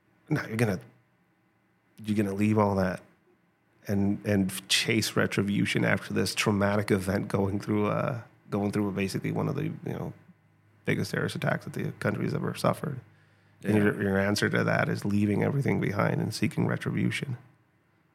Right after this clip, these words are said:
Speaker 2: Yeah, I remember, uh, you know, it's interesting being back here in San Diego. Uh, I was, like, watched the Bud students yesterday, kinda out on the beach, and I
Speaker 1: Okay.
Speaker 2: had my son and my daughter with me.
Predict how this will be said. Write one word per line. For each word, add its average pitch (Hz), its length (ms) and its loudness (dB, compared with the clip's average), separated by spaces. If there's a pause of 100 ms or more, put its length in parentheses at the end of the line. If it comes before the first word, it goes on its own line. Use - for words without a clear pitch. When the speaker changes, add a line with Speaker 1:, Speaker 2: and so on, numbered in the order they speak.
(120)
Speaker 2:
Yeah, 71 260 -8
I - 20 -8
remember, 92 560 -8 (180)
uh, 85 460 -8 (140)
you 101 80 -8
know, 95 80 -6
it's 92 180 -6
interesting 98 480 -4
being 95 240 -2
back 90 240 -8
here 95 140 -6
in 85 80 -8
San 92 220 -6
Diego. 87 600 -4 (160)
Uh, 82 400 -12
I 71 40 -12
was, 85 200 -10
like, 82 160 -10 (720)
watched 98 260 -2
the 92 60 -6
Bud 85 240 -4
students 78 560 -2
yesterday, 80 640 -6
kinda 82 180 -8
out 78 120 -8
on 62 80 -10
the 69 60 -12
beach, 82 300 -8
and 78 80 -6
I 80 40 -4
Speaker 1:
Okay. 82 100 -4
Speaker 2:
had - 100 -8
my 80 120 -12
son 82 280 -8
and 80 120 -6
my 78 80 -10
daughter 80 340 -8
with 80 180 -10
me. 85 220 -10